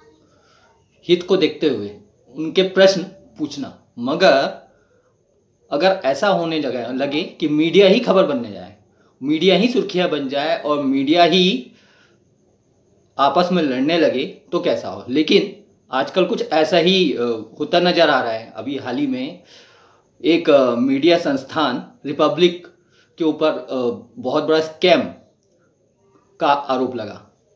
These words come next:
तो आगे जाने से पहले लेकिन मैं आप लोग से, अ, इतिहास के बारे में, मीडिया के इतिहास के बारे में आप लोग को बताऊंगा। दोस्तों, राजा राम मोहन रॉय जनक माने जाते हैं मीडिया का, अखबार का।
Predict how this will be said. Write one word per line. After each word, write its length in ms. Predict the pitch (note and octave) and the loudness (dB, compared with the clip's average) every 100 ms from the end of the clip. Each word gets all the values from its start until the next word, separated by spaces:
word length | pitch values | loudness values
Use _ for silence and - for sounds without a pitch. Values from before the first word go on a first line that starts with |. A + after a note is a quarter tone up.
| _ _ _ _ _ | _ _ _ _ _
तो 400 | D3 C#3 C3+ - - - - _ _ - | -4 -2 -2 -4 -18 -20 -20 _ _ -2
आगे 280 | C3+ D3 F#3 | 0 4 4
जाने 260 | F3+ F#3 | 4 2
से 100 | F3+ | -2
पहले 280 | F#3 E3+ F#3 | -2 0 0
लेकिन 260 | F3+ F3+ D#3+ | 0 -4 -4
मैं 120 | D#3 | -4
आप 200 | D3+ D3+ | -4 -4
लोग 180 | D3+ - | -6 -4
से, 380 | D#3 C#3+ A#2+ | -2 0 0
अ, 140 | A#2 - | -2 -6
इतिहास 460 | - D3+ D3+ D#3 - | -4 -2 2 0 0
के 80 | |
बारे 220 | C#3+ A#2+ A2 | -4 -4 -6
में, 60 | |
मीडिया 300 | A2 B2 D#3+ | -8 -2 -2
के 100 | F3 | -2
इतिहास 360 | D#3 D3+ D3+ D#3+ | -2 -2 -2 -4
के 80 | D#3+ | -4
बारे 180 | C#3 | -4
में 120 | C3+ B2+ | -4 -6
आप 120 | A2+ | -10
लोग 80 | A#2 | -12
को 80 | D#3 | -12
बताऊंगा। 580 | A2 F#2 - - _ _ _ _ _ _ _ _ _ _ _ _ _ - _ _ _ D3 | -10 -12 -14 -20 _ _ _ _ _ _ _ _ _ _ _ _ _ -20 _ _ _ -6
दोस्तों, 280 | D3 A#3 | -2 0
राजा 340 | D#3+ C#3+ E3+ G#3+ | 2 2 6 6
राम 200 | G#3 G3+ | 4 2
मोहन 360 | F3 D#3+ F#3 | -2 -2 -4
रॉय 400 | C3+ D3 B2 G2 - _ _ _ _ _ - | -2 -2 -2 -4 -16 _ _ _ _ _ -16
जनक 320 | A2+ C#3 F3 | -8 -6 -4
माने 260 | D#3+ C#3+ D3 | -2 0 0
जाते 260 | C#3 - A#2+ | 0 -2 -8
हैं 140 | C3+ | -8
मीडिया 320 | A#2 G#2+ G#2+ | -8 -10 -12
का, 340 | F#2+ F#2 _ _ _ _ - - A#2+ | -14 -20 _ _ _ _ -20 -14 -12
अखबार 380 | B2+ A#2+ B2+ | -4 0 0
का। 400 | C3 G#2 F2 - | -2 -10 -14 -20